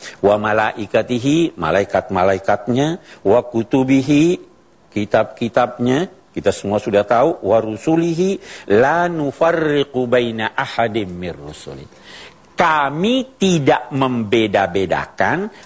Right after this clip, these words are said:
antara satu rasul dengan rasul yang lain. Orang Yahudi bedakan. Dia tidak percaya Nabi Muhammad, tidak percaya Nabi Isa. Orang Is-, eh, eh, Nasrani tidak percaya Nabi Muhammad. Kita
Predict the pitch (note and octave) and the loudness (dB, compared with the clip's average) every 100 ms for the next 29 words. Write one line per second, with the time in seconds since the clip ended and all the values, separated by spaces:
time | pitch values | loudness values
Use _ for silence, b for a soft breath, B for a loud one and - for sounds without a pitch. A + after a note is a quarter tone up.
0 | - A2+ B2 A2+ G#2 G#2 G#2+ F#2+ G2 G2+ | -6 -6 -2 -2 0 -2 -4 -6 -4 0
1 | B2+ - D#3 D3 B2 F2+ F2+ F#2+ G2+ - | 0 0 -2 -2 -2 -8 -6 -4 -4 -6
2 | C#2+ B1+ - - - - - - - A#2 | -14 -14 -14 -16 -16 -20 -20 -4 0 2
3 | A#2+ A2+ D#3 D#3+ A2 G2 A#2+ - D2+ G#2+ | 2 2 2 2 2 2 0 -4 -12 -14
4 | _ _ _ _ _ _ _ _ - A2 | _ _ _ _ _ _ _ _ -6 -4
5 | G#2+ G#2 G2+ - - G#2 F2+ D#2+ D2+ - | 0 0 0 -4 -2 0 0 -2 -8 -14
6 | - E2 E2+ D#2 - D#2+ A2 D3 - - | -8 -8 -8 -8 -6 -4 -2 -4 -6 -10
7 | E2+ F#2 - - - D2 F2+ A#2 A#2+ - | -4 -4 -4 -6 -2 0 0 0 -2 -8
8 | D#2 D2+ G2+ D#3 - - - - - B | -6 -4 -2 0 0 -2 -4 -18 -20 B
9 | B B - G#2+ G#2 - A2+ - - - | B B 0 2 2 0 -4 -4 -6 -2
10 | A2 - G2+ - G#2 - G#2 - A#2 G#2+ | -2 -2 -4 0 0 0 -4 -2 2 2
11 | G#2+ E3+ E3 G2 F2+ - - - B2+ G2+ | 2 -2 -4 -2 -2 -2 -4 0 0 0
12 | E2 D2+ D2+ D2 D#2 D2+ - - - - | -4 -10 -14 -12 -10 -10 -12 -16 -10 -2
13 | F#3 - D#3+ | -2 0 -4